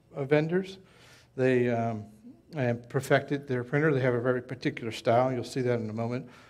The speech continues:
Lulzbot is another one. That's, that one's, oh, Ultimaker's in Europe. Uh, Lulzbot is in the U S, in Colorado. Uh, they have a very, uh, unique frame that they've created.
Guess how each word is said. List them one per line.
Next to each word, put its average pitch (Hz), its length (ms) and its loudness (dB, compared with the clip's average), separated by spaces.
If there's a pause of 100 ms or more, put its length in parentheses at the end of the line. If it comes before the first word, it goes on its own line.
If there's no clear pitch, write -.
(160)
Lulzbot 143 760 8
is 127 200 0
another 127 300 4
one. 151 160 2
That's, 139 340 -2
that 131 200 0
one's, 123 320 -8
oh, 127 160 4
Ultimaker's 151 640 8
in 123 120 2
Europe. 139 400 0 (520)
Uh, 131 80 -2
Lulzbot 135 580 8
is 127 120 -2
in 131 80 0
the 123 80 0
U 120 160 4
S, 160 280 0
in 120 100 -8
Colorado. 123 680 2 (480)
Uh, 120 180 -4
they 135 140 4
have 139 160 6
a 131 60 6
very, 127 500 4 (320)
uh, 120 80 -4
unique 117 600 -4 (540)
frame 156 280 2
that 151 140 0
they've 147 220 2
created. 156 580 0